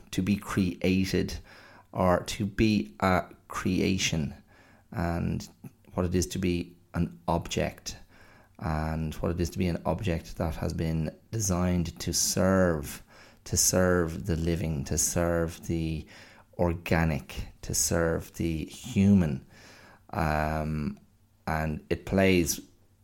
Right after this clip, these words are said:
with this idea of artificial intelligence, I suppose, um, or certainly artificial intelligence as represented in android form. The, the,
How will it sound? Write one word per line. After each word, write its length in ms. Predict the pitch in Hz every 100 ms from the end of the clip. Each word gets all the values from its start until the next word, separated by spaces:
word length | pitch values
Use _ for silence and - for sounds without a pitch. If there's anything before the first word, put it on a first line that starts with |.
| _ -
with 180 | 92 -
this 200 | 87 87
idea 540 | 82 80 104 101 82 80 - - -
of 720 | - 87 85 80 80 78 - - - - - - - - - - _ _ _ _ -
artificial 500 | 156 143 139 131 123
intelligence, 800 | 107 110 131 170 113 76 - - -
I 80 |
suppose, 760 | 85 87 90 87 85 82 73 82 -
um, 480 | 85 82 82 82 76
or 80 | 95
certainly 380 | 90 117 107 101
artificial 460 | 87 - 87 - 87
intelligence 640 | 87 85 92 90 82 -
as 160 | - 85
represented 720 | 92 - 87 92 95 92 - -
in 400 | 90 85 82 -
android 640 | 107 110 104 92 82 80 - -
form. 580 | - - 98 92 78 71 - - - - -
The, 960 | 92 90 85 82 82 82 82 80 80 - _
the, 480 | - 87 80 80 80